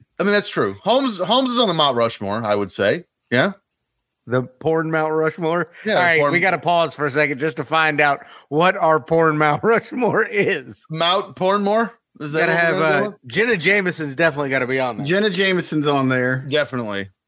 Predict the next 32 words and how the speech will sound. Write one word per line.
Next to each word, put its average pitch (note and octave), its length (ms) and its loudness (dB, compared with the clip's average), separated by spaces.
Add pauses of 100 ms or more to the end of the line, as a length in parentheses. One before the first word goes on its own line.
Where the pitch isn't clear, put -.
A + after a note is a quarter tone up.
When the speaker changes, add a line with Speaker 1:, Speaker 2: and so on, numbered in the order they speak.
(840)
Speaker 3:
Did D#3 140 2
Emily B3+ 320 4
Willis G3 380 2
die? G3 440 0 (520)
Speaker 2:
Who? C#4 460 0 (380)
Speaker 1:
I A2 60 -8
don't A2 100 -4
know G2+ 60 -2
who G#2 100 -2
that G2 120 0
is. F#2 220 -4
Speaker 3:
The - 80 -10
porn D#3+ 280 0
star F#3+ 280 2
Speaker 2:
Dirk, C#3+ 140 0
Speaker 3:
that A#2 80 0
Speaker 2:
Dirk B2+ 40 2
Speaker 3:
overdosed F#3+ 400 0
Speaker 2:
Diggler E3 200 2
Speaker 3:
this - 120 -6
Speaker 2:
gotta D3 220 2
Speaker 3:
week? C3+ 40 -12
Speaker 2:
be C#3+ 120 0
on B2+ 140 0
there. G#2+ 220 -6 (920)
Speaker 3:
Dirk C3+ 220 -2
Diggler's C#3+ 300 2
Speaker 1:
Dirk - 20 -4
Diggler's D3+ 320 2
Speaker 3:
not C3+ 160 2
Speaker 1:
not B2 100 0
Speaker 3:
real. A2 200 0